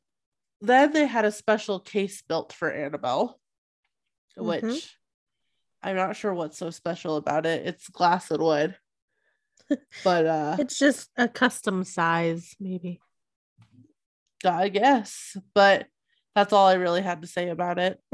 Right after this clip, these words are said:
Speaker 1: She
Speaker 2: <laughs>
Speaker 1: got in a special case.
Speaker 2: Okay.
Speaker 1: And so I don't know if you've heard this before, uh, but Annabelle is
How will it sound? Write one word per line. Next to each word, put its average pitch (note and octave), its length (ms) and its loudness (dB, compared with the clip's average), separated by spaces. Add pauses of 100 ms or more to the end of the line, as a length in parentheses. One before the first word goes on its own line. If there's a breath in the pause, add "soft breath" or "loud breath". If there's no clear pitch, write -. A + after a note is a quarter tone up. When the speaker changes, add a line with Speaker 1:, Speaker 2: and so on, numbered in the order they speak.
Speaker 1:
She G3 180 4
Speaker 2:
<laughs> - 20 -2
Speaker 1:
got F3+ 320 2
in F3+ 80 0
a F#3 280 2
special F#3 520 -2
case. - 540 -4 (420 soft breath)
Speaker 2:
Okay. C4+ 220 -4
Speaker 1:
And A3 180 4
so G#3 540 6 (500 loud breath)
I A3+ 120 2
don't C#4 140 4
know B3+ 360 4
if G#3 220 -4
you've G#3 120 -10
heard G#3+ 400 4
this F#3+ 300 -6
before, E3 640 0 (720)
uh, F3+ 360 0
but F#3 120 4
Annabelle E4 560 6
is G#3 280 2